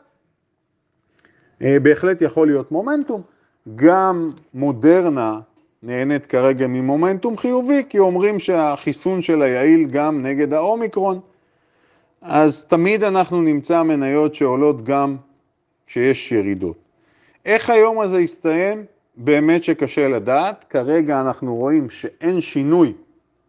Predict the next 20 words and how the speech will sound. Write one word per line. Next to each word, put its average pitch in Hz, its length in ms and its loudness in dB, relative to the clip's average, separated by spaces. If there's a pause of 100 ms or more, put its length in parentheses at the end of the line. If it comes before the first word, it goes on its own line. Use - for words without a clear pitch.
(960)
בחוזים 127 1200 0
העתידיים, 143 640 0
זאת 123 220 -8
אומרת 147 400 -2
הם 131 160 -4
סטדי, 156 440 -2
יציבים. 117 580 -2 (800)
מינוס 170 420 4
אחוז 151 380 -2
וחצי 196 440 -2
בערך, 170 460 -2
משהו 131 340 -6
כזה. 156 340 -4 (1160)
<clears throat> - 640 0
אז 131 180 -2
אנחנו 156 280 2
נראה 147 240 4
לאן 135 260 0
זה 110 160 -2
הולך. 240 420 -2